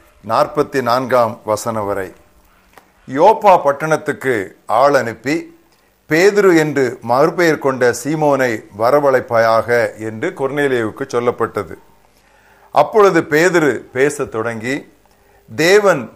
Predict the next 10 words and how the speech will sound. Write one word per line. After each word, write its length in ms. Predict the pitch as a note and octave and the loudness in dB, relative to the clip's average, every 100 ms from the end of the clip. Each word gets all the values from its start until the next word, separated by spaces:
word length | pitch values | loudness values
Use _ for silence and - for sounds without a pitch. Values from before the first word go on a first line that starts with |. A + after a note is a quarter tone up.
| - | -4
பட்சபாதம் 640 | C3+ - F#3 E3 D3 B2+ | -4 0 0 2 2 -2
உள்ளவர் 340 | B2 C3+ C3 | -2 0 2
அல்ல 560 | B2 A#2+ C#3 C#3+ A2+ - | 4 2 2 4 4 0
என்றும், 560 | G#2+ A2 A2 B2+ D3+ G3 _ - _ - - _ | -6 -6 -4 -4 -4 -10 _ -20 _ -20 -20 _
எந்த 460 | A#2 C#3+ F#3 A3+ G3+ | -2 0 0 2 2
ஜனத்திலாயினும் 1040 | C#3+ D3+ E3 E3+ C#3+ C3 C3+ C#3 D3+ D#3 _ _ | 2 0 0 0 2 4 2 -2 -6 -8 _ _
அவருக்கு 500 | - A#2+ D3 C#3+ C#3+ | -2 2 2 2 0
பயந்திருந்து 840 | B2 A#2+ C#3 D3 C3 B2+ A#2+ B2+ D3 - _ _ _ _ | 0 2 2 2 0 -2 -2 -4 -6 -14 _ _ _ _
நீதியை 580 | B2 D3+ G#3 F#3+ D#3 C3 | -8 -2 0 2 0 0
செய்கிறவன், 800 | C3 C#3 C#3+ C3+ C3 C#3 D3+ | -2 0 2 2 2 0 -2